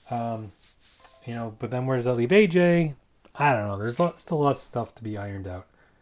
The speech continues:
But, uh, there we go. That's, that's my pick, Bobby Lashley for the Elimination Chamber. And that's gonna do it for my picks, and that's gonna do it for today's video. Just wanna thank everyone again for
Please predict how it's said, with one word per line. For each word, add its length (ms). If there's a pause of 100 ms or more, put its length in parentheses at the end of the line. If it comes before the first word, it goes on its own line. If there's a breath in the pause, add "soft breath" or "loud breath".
(340 soft breath)
But, 300
uh, 160
there 140
we 80
go. 240 (320 soft breath)
That's, 260
that's 300
my 140
pick, 400 (100)
Bobby 240
Lashley 460
for 160
the 80
Elimination 420
Chamber. 320
And 80
that's 160
gonna 160
do 140
it 40
for 140
my 100
picks, 300
and 60
that's 100
gonna 160
do 140
it 120
for 160
today's 680 (460 soft breath)
video. 500 (300 loud breath)
Just 120
wanna 120
thank 240
everyone 300
again 240
for 320